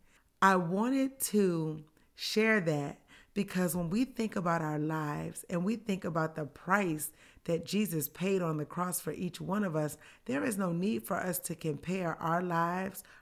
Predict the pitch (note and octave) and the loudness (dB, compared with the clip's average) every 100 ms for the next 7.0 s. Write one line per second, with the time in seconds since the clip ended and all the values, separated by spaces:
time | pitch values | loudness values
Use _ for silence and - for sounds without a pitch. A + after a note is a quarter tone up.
0 | - D#3+ D#3+ D#3 C#3 D#3 D#3+ E3+ F3+ G3+ | -6 0 2 2 0 0 0 0 0 -2
1 | G3+ - D#3+ D3+ D3+ - - F3+ F3 F#3 | -6 -2 0 0 -2 -4 -2 0 0 -2
2 | D#3+ D#3 - F3+ F#3 F#3 E3 D3+ D3 - | -2 -4 -2 -2 -2 0 0 -2 -4 -10
3 | - - - F3+ F#3+ F#3 D3 F#3+ F3 D#3 | -20 -20 -4 -2 0 -2 -2 0 0 0
4 | - F#3+ G3 E3 - D3+ C#3+ - F3 D3+ | -2 -2 -2 -6 -2 -2 -2 2 2 2
5 | F#3 - - - - _ F#3 F3+ E3+ E3 | -2 -10 -12 -20 -20 _ 0 0 0 -2
6 | D#3+ - - - A3 A3+ - - D3 D#3 | -4 -16 -20 -2 -2 0 -2 -2 -4 -6